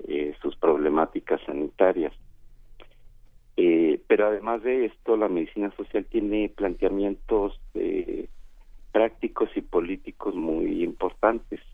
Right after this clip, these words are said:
Yo diría que el, el principal es que reconoce que la sociedad tiene desigualdades en salud y que estas desigualdades están, eh, determinadas por las condiciones de vida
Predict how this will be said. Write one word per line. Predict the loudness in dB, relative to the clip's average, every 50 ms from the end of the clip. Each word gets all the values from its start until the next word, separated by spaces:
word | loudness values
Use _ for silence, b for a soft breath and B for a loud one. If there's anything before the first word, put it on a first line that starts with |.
| -18 -18 -18 -18 -18 -16 -14 -14 -12 -6
Yo | -2 0 2
diría | 2 4 4 6 6 6 6 4
que | 2 0 0 0 0
el, | 0 -2 -4 -6 -6 -4
el | -4 -4 -2 -4 -4 -6 -6
principal | -4 -2 -2 -2 -2 -2 -6 -6 2 4 4 4 4 2 -4 -4
es | -2 -2 -2 -4 -6 -12 -18 -18 -8
que | -2 0 2 2 2 0 0 -2 -2
reconoce | 0 0 -2 -2 0 -2 0 0 2 2 2 2 0 -2 -4 -4 -4 -4 -4 -4 -4
que | -2 -2 -2 -2 -4 -6 -6 -4
la | -4 -4 -4 -4 -6
sociedad | -6 -6 -6 -6 -6 -2 0 2 0 0 -2 -6 -6
tiene | 0 2 4 4 4 2 0 0 -2 -6 b b b b b b b b b b
desigualdades | -6 0 0 0 0 0 -2 2 4 4 4 4 4 4 4 4 2 0 -2 -4
en | -4 -4 -4 -4
salud | -6 -6 -4 -4 -6 -6 -8 -12 -18 -16
y | -16 -14
que | -4 -2 0 0
estas | 0 2 2 2 4
desigualdades | 2 0 0 -2 -4 0 2 2 2 4 4 4 4 4 2 0 -4 -6
están, | -6 -6 -2 0 0 0 0 -2 -6 -12 -20 -20 -20 -20 -20 -20 -20 -20 -20 -20 -8 -4
eh, | -2 0 0 0 0 0 -2 -2 -2 4
determinadas | 6 6 6 6 6 4 6 6 4 2 2 2 2 2 2 2 2 0 -2 -6 -8 -12 -8
por | -8 -6 -4
las | -4 -4 -6 -6
condiciones | -8 -8 -6 -6 -6 -4 -4 -2 -2 0 0 0 0
de | -2 -2
vida | -2 -2 -4 -2 -2 -2 -2 -4